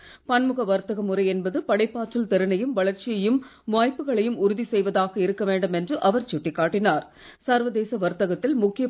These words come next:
பங்கு வகிக்கும் உலக வர்த்தக அமைப்பில் இந்தியாவும் அர்ப்பணிப்புடன் பணியாற்ற திரு பியூஷ் கோயல் விருப்பம் தெரிவித்துள்ளார். இம்மாநாட்டின்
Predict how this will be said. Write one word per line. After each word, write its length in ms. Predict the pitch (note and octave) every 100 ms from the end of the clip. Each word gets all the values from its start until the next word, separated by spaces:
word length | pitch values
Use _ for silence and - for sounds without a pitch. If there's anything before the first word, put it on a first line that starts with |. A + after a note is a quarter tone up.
| G#3+
பங்கு 200 | G3+ F#3+
வகிக்கும் 380 | F3+ F#3 A3+ A3+ F#3+
உலக 240 | F#3+ A3 F#3
வர்த்தக 280 | F3 G#3+ G#3 F#3
அமைப்பில் 360 | D#3+ D#3+ B3 - - - A#3
இந்தியாவும் 500 | C4+ D4+ D4+ A3+ C4+ - G3+
அர்ப்பணிப்புடன் 540 | G#3+ C4+ C4+ B3 A#3+ B3
பணியாற்ற 480 | G3 G3 F#3+ F#3 -
திரு 140 | - F3+
பியூஷ் 260 | G3 A3 A#3
கோயல் 320 | G3+ F#3+ D4+ A3+
விருப்பம் 340 | F3 E3+ D#3+
தெரிவித்துள்ளார். 640 | D#3+ D3 D3+ G3+ G3 D3 - - - - B3
இம்மாநாட்டின் 560 | B3+ A#3+ B3 A#3+ C4